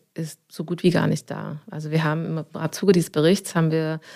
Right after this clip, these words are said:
ähm, wirklich eine sehr breit angelegte Studie, ähm, eben machen lassen. Eine erneut, weil vor zwanzig Jahren gab's schon mal eine und es gibt eine leichte Verbesserung, gerade was sozusagen Fernseh- und, äh, Zeitungsberichte betrifft. Aber wir haben immer noch,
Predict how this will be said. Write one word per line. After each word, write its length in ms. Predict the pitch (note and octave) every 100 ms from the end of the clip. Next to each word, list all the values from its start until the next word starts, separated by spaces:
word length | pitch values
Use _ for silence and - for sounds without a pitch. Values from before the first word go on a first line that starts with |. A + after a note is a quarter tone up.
| - - - -
ähm, 300 | E3 D#3+ D#3
wirklich 260 | F3 F3+ E3+
eine 80 |
sehr 140 | E3 E3
breit 600 | - E3 G3+ A#3 - -
angelegte 480 | E3+ E3 E3 E3 F3
Studie, 360 | - F#3+ G3+
ähm, 680 | F#3+ F#3 - E3+ E3 E3 D#3+
eben 200 | - E3
machen 300 | E3+ A3 G#3
lassen. 420 | F3+ F3+ - F3+
Eine 460 | - D3 D#3 D3+ -
erneut, 560 | D#3 D3+ F3+ A#3 B3+ -
weil 140 | D3+
vor 140 | D3+ D3
zwanzig 280 | D#3 D#3
Jahren 160 | D#3+ D#3
gab's 180 | - -
schon 140 | G3+
mal 140 | G3 F3
eine 380 | D#3+ E3 D#3+ D#3+
und 100 | C#3+
es 80 |
gibt 160 | - -
eine 80 | D3
leichte 320 | C#3+ D3+ E3
Verbesserung, 640 | - D#3 E3 A#3 F#3+ F3+
gerade 320 | E3+ - D#3 D#3
was 120 | D3+
sozusagen 340 | D#3+ D#3+ D#3
Fernseh- 500 | - D#3+ D#3+ D3+ D3+
und, 240 | D3+ D3+ - - - - - - _
äh, 220 | F3 E3 D#3
Zeitungsberichte 800 | E3+ E3+ E3 - E3 - - -
betrifft. 580 | D3+ D3+ - G3 - - _ _ - - _ -
Aber 320 | D#3 D#3+ D#3
wir 140 | E3
haben 180 | E3+ E3+
immer 300 | - G3 A3
noch, 480 | F#3+ F3 F3 F3+